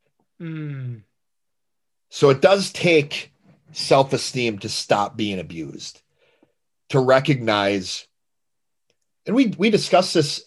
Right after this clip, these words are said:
Speaker 2: we discussed this in part, for a person to recognize,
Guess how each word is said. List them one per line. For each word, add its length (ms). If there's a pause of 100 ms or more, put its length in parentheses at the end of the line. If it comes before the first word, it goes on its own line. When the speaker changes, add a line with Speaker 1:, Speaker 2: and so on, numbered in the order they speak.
Speaker 2:
we 160
discussed 480
this 220
in 100
part, 480 (880)
for 160
a 80
person 380
to 80
recognize, 800